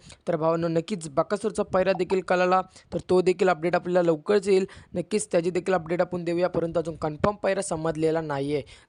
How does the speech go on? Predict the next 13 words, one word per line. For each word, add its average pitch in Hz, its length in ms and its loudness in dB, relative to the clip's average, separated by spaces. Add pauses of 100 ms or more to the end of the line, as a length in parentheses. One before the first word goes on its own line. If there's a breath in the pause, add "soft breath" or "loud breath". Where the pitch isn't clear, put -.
तर 170 60 -8
भावांनो, 175 280 0
नक्कीच 175 460 -6 (140)
घोटचा 170 360 -2
सर्जा 170 440 2
आणि 165 240 -4
चिक्या 185 320 -2
ही 175 200 2
जोडीला 175 300 2
शुभेच्छा 180 420 -2
देऊया 190 200 0
सात 180 180 0 (120)
तारखेसाठी. 180 480 -2